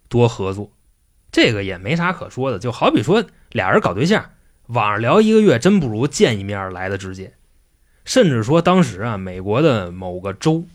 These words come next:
因为那会儿你知道他们的这个黑人跟白人都是高度的隔离的，是这种情况，就是黑人跟白人小孩都不能上一学校。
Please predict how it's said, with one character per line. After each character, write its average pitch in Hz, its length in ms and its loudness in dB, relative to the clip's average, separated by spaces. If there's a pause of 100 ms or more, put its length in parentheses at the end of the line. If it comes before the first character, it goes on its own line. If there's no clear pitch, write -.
(140)
因 151 100 -4
为 165 100 4
那 147 160 4
会 95 140 -4
儿 110 60 -2
你 107 100 -4
知 107 80 -2
道 117 100 0
他 123 220 -6
们 127 100 -4
的 104 100 -2
这 98 160 -4
个 90 80 -8
黑 135 240 0
人 117 160 2
跟 127 160 0
白 101 200 -2
人 95 240 -2
都 123 200 0
是 110 220 -6 (320)
高 175 300 6
度 120 240 2
的 95 100 -6
隔 110 180 -6
离 117 260 -6
的， 123 100 -10 (320)
是 123 100 -10
这 139 80 2
种 107 160 -4
情 95 180 -14
况， 95 240 -16
就 123 140 -10
是 120 60 -10
黑 147 120 2
人 135 200 0
跟 135 120 -4
白 123 120 -4
人 127 100 -6
小 113 100 -6
孩 110 160 -4
都 131 60 -4
不 123 100 -6
能 120 140 -2
上 120 160 -4
一 123 40 -6
学 123 120 -4
校。 120 180 -8